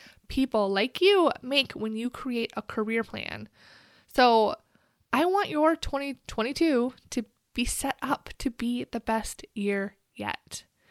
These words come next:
So if you aren't where you want to be in your career, if something is missing, skills you aren't using, an impact you want to make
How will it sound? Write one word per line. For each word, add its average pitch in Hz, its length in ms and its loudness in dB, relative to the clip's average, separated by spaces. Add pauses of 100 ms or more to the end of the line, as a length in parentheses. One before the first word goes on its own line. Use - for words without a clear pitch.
(280)
So 233 220 4
if 226 200 2
you 254 280 0
aren't 262 320 -2
where 294 100 -2
you 294 180 2
want 240 220 -4
to 214 100 -6
be 254 200 -4
in 294 80 -6
your 285 120 -4
career, 285 480 0 (280)
if 220 100 -6
something 247 360 -6
is 202 180 -6
missing, 277 760 -4
skills 254 540 0
you 226 100 -4
aren't 208 300 -8
using, 285 480 -2
an 226 100 -10
impact - 500 -10
you 240 80 -6
want 226 220 -12
to 190 120 -10
make 208 420 -8